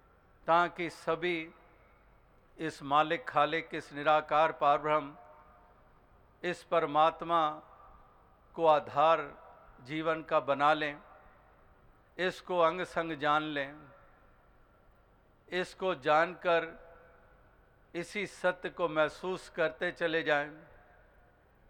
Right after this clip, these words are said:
कि यही है जो सारी सृष्टि का रचनहार है और यही है जो केवल और केवल एक है अपने आप में,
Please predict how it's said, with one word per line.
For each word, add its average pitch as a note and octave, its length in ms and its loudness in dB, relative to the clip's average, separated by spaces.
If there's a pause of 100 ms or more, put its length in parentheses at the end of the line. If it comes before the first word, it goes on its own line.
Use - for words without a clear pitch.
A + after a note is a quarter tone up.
(580)
कि E3+ 60 -6
यही E3 440 -4
है E3 200 0
जो D#3 420 -4 (840)
सारी E3 480 0
सृष्टि D#3+ 500 -10
का D#3+ 200 0
रचनहार D3 680 0
है D3+ 280 -4 (1120)
और D#3 180 2
यही E3 380 -2
है E3+ 220 4
जो E3+ 340 -4 (640)
केवल F3 340 0
और D#3 220 0
केवल D#3+ 340 -2
एक E3 300 -2
है D3+ 300 -2
अपने D3+ 380 -6
आप D3+ 320 4
में, D3+ 240 -6